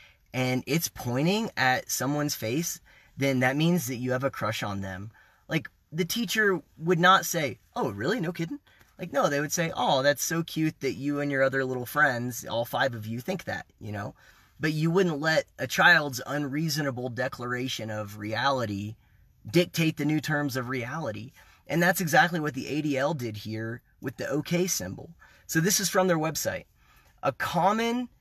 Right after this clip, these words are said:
hand gesture that a four chan," which is a website,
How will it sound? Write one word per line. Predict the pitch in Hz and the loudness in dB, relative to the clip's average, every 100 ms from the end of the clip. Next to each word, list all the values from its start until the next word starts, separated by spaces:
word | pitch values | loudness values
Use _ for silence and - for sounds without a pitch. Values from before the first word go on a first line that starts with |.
| _ | _
hand | - 180 202 | -2 2 2
gesture | 143 123 107 - 117 113 | 4 2 0 -4 -4 -2
that | 110 139 | 0 2
a | 135 120 | 2 0
four | - 175 202 | -2 0 0
chan," | - 113 107 | 0 -4 -4
which | 110 - | -6 -8
is | 104 | -6
a | |
website, | 120 113 - 92 92 | -4 -4 -4 -4 -6